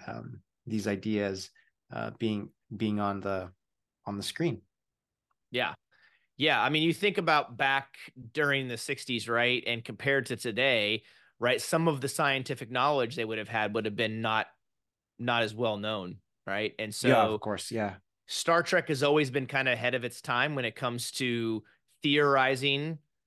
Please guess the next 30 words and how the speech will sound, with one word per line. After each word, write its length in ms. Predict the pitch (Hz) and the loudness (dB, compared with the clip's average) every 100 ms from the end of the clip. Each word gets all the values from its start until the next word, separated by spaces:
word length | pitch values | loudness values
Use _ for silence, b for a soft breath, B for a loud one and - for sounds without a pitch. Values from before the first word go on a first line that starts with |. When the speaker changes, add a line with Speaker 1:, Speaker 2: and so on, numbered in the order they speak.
| _ _ - | _ _ -2
Speaker 2:
um, 560 | 123 120 117 117 117 - _ _ _ | 2 2 0 -2 -6 -10 _ _ _
you 140 | 131 120 | -6 0
know, 200 | 113 107 | 0 0
possibilities 1160 | - 143 123 135 123 123 135 156 175 175 - - _ | 0 0 0 -4 -2 0 0 0 -2 -6 -10 -14 _
scientifically 1000 | - 131 123 117 127 147 147 175 190 190 | -4 -2 -2 -2 -4 -4 0 2 2 0
and, 360 | 117 113 110 110 | 0 0 0 0
and 340 | 113 113 113 | 0 -2 -2
these, 220 | 117 120 104 | -2 -4 -4
these 220 | 120 110 | -4 0
ideas 380 | 117 117 139 127 | 0 2 2 0
and 100 | 113 | -2
concepts. 480 | 131 127 127 147 - | -2 -2 0 -2 0
And 80 | 120 | 0
a 40 | |
lot 200 | 127 147 | 2 2
of 80 | 139 | 0
these 160 | 135 127 | -2 0
ideas 320 | 120 131 123 | 0 0 -2
and 120 | 113 | -4
concepts 500 | 131 151 143 131 - | 0 0 0 -4 -4
that 80 | 113 | -8
Star 300 | - 131 135 | -2 0 0
Trek 300 | - 120 - | 2 -2 -2
came 220 | - 120 | -6 -2
up 180 | 135 - | -2 -2
with 240 | 123 107 113 _ b b b b _ | -2 -2 -2 _ b b b b _
were 720 | 117 120 139 135 127 127 127 | -6 2 6 6 6 6 4
used 540 | 131 120 160 220 151 139 | 0 -2 0 0 2 2
as 140 | 123 | 0
inspiration 1000 | - 160 - 143 127 139 220 - 113 120 | 0 -4 -2 -2 2 2 2 0 -2 -6